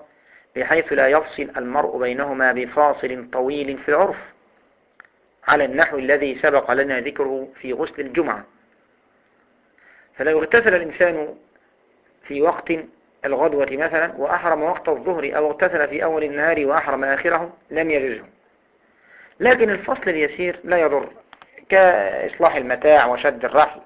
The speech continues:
ونحو ذلك. ولو أن المحرم ترك الغسل لا يلزمه دم،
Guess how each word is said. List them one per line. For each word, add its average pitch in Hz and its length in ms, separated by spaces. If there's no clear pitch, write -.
ونحو 131 320
ذلك. 110 480
ولو 156 240
أن 240 200
المحرم 170 720
ترك 180 280
الغسل 147 360
لا 160 140
يلزمه 135 580
دم، 123 280